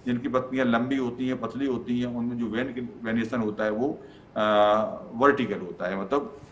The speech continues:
इस तरह का होता है। जबकि इनमें क्या होता है, शिराविन्यास जो होता है ब्रॉड लीफ में, जैसे हम पौध जो चौड़ी पत्ती वाले पौधे देखते हैं, उनका जो कैरेक्टर अलग होता है। तो इसमें grasses है, sages है और हम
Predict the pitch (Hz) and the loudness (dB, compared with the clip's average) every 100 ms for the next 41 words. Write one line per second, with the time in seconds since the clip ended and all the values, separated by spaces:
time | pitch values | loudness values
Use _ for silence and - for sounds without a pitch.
0 | - 113 107 101 98 92 90 98 104 117 | -12 -4 -2 0 -2 -4 -4 -2 -2 -2
1 | 139 139 - 131 139 147 139 127 120 123 | 2 2 2 0 0 0 2 2 2 0
2 | 120 120 113 117 113 117 120 117 107 104 | -2 -4 -2 0 0 -2 -2 -2 -6 -4
3 | 104 101 101 - 104 104 98 95 110 104 | -2 -2 -4 0 0 2 -4 -4 -4 -4
4 | 104 107 101 - - - - - 123 120 | -4 -2 -2 -2 -8 -20 -2 2 4 2
5 | 120 117 110 110 - 104 101 104 104 101 | 2 2 2 -2 -2 0 0 0 0 0
6 | 95 92 104 107 101 101 101 101 92 - | -4 -6 -8 -6 -6 -6 -6 -4 -6 -4
7 | 95 92 92 90 90 90 92 - - - | -6 -4 -6 -8 -10 -12 -12 -18 -20 -6
8 | - 135 131 139 117 110 113 143 120 139 | 2 4 4 0 4 6 6 2 0 -4
9 | 135 107 107 127 127 135 120 127 127 - | -2 -2 0 -2 0 2 2 0 -2 -8